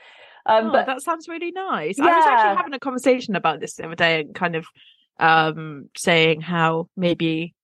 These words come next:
Speaker 2: like, there's judgy, everyone,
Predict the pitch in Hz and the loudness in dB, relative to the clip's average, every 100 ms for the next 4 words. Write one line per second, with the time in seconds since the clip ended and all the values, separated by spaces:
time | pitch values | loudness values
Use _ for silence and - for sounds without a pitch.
0 | _ _ - 147 123 - _ _ _ _ | _ _ -4 -4 -4 -10 _ _ _ _
1 | _ _ _ - 240 226 269 247 196 - | _ _ _ 2 2 2 2 2 2 0
2 | 226 196 170 160 165 | 2 2 0 -4 -12